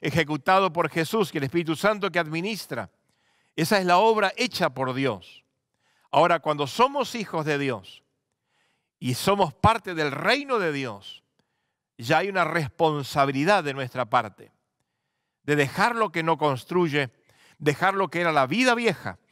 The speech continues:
y vivir una vida que ahora agrada a Dios. Por eso ese peligro interno,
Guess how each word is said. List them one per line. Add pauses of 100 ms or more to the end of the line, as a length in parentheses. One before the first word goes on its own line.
(320)
y
vivir
una
vida
que
ahora
agrada (720)
a
Dios. (460)
Por
eso
ese
peligro
interno,